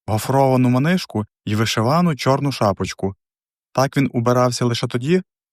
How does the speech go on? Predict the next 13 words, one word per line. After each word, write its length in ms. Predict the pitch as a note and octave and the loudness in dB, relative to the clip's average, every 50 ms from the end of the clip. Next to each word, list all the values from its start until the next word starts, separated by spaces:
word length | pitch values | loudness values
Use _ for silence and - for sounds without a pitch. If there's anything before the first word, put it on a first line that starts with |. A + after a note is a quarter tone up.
| _ _ | _ _
коли 220 | - - A2+ A#2 A2+ | -2 0 2 2 2
до 120 | G#2+ A2+ | 2 -2
школи 380 | - - - - E3 F3 E3 C#3 | -4 -2 0 0 2 2 2 0
приїздив 560 | - B2+ B2 A#2+ A#2 A2+ A2+ A#2+ A#2 G2 - | 0 0 2 2 0 0 0 0 0 0 -2
інспектор 640 | G#2 G#2 - - - D3+ F3 F3+ - - E3+ - - _ _ _ _ | -4 -6 -4 0 0 0 0 0 -2 -4 -6 -6 -8 _ _ _ _
або 240 | - G2+ G2 G#2+ G#2+ | -4 -2 -2 -2 -2
коли 240 | - - G#2 G#2 G#2 | 0 0 0 2 2
роздавали 500 | G#2+ G2+ G2 G2 G2+ A2 C#3 E3 F3+ E3 | 2 0 -2 -2 -2 0 0 0 0 0
нагороди. 580 | E3 D3+ C#3 C#3+ A#2 G2+ F#2 F#2 F2 E2+ F#2+ - _ _ _ _ _ _ _ _ _ | 0 -2 -2 0 0 0 0 0 -2 -4 -8 -10 _ _ _ _ _ _ _ _ _
Та 80 | - A#2 | -2 -2
й 120 | A#2+ - - | 0 0 0
увесь 280 | B2+ C3+ E3 F#3 F3+ - | 0 2 2 2 0 -2
клас 400 | - C3 A#2 G#2 G2 - - | -2 0 0 2 0 -2 -6